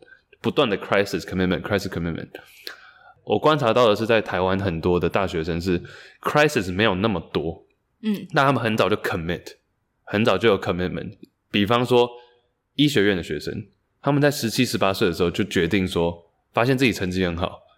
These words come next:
Speaker 1: 那我决定我要读医学院。
Speaker 2: 嗯。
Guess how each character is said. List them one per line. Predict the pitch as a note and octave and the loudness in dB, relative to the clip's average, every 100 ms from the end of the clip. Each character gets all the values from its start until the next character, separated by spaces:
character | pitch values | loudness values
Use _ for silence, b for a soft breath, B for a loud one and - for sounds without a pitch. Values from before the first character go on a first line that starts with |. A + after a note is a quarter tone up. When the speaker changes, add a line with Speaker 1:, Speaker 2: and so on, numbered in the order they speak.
| b - | b -4
Speaker 1:
那 | |
我 | F#2+ F2 | -4 0
决 | F#2+ | 0
定 | F#2 F#2 | 2 0
我 | F2 | 2
要 | F2+ F2 - | 0 -2 -6
读 | F2+ D#2+ - _ - | -4 -4 -10 _ -6
医 | F2 | -4
学 | D#2 | -4
院。 | D2+ - - _ _ G#3 | -6 -8 -16 _ _ -6
Speaker 2:
嗯。 | G3 F3+ | -6 -6